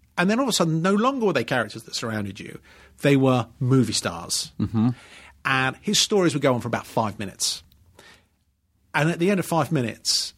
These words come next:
Speaker 1: they'd made such an impression on me because of all the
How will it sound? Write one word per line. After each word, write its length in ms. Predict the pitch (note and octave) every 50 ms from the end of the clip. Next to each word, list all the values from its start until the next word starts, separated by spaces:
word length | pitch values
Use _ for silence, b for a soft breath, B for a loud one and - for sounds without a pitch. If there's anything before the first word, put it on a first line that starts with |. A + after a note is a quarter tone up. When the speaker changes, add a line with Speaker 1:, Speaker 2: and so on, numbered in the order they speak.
| _ _ _
Speaker 1:
they'd 260 | - C#3 C3+ D3 C#3
made 200 | D3+ D3 C#3 A#2+
such 420 | - - - - - D#3+ - - -
an 60 | C#3+
impression 460 | C3 B2 - - B2+ A2+ - - G2
on 140 | F2+ E2+ E2
me 300 | E2 E2 E2 - - - _ _ _ b b b b b b b b _ _
because 720 | - C#3+ - - - - F#3 F3 E3 D3 A#2 A2 G#2+ - - - -
of 160 | C#3+ A#2+ - -
all 480 | G#3 F#3+ F3+ E3+ E3 D#3 D3+ D3+ C#3+ C3+
the 600 | C3 C3+ C3 B2+ B2 B2 B2 A#2+ A#2+ A2+ -